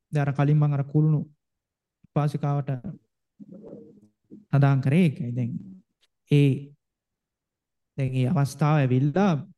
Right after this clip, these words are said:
ධම්මානුපස්සනාව නෙමෙයි, චිත්තානුපස්සනාවක් නෙමෙයි,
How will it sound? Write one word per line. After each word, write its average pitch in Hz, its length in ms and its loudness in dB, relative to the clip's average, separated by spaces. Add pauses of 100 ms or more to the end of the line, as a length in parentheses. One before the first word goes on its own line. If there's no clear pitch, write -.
(440)
ධම්මානුපස්සනාව 165 840 -2
නෙමෙයි, 170 260 0 (1900)
චිත්තානුපස්සනාවක් 156 1040 0
නෙමෙයි, 160 340 4